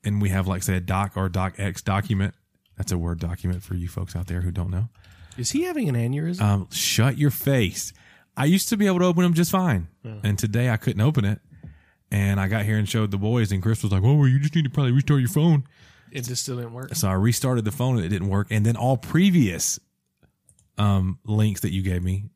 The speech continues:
Speaker 1: via doc X documents, they're not working now.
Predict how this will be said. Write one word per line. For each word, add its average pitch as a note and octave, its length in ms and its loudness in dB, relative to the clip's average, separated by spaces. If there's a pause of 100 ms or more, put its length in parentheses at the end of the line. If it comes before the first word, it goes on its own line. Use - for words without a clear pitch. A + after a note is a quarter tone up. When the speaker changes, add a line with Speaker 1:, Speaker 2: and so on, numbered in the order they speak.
(160)
Speaker 1:
via F#2 240 -2
doc F2+ 300 -2
X - 400 -4 (500)
documents, G2+ 640 0 (560)
they're G#3+ 180 4
not B2 180 0
working F#2 380 -4
now. D#2+ 300 -10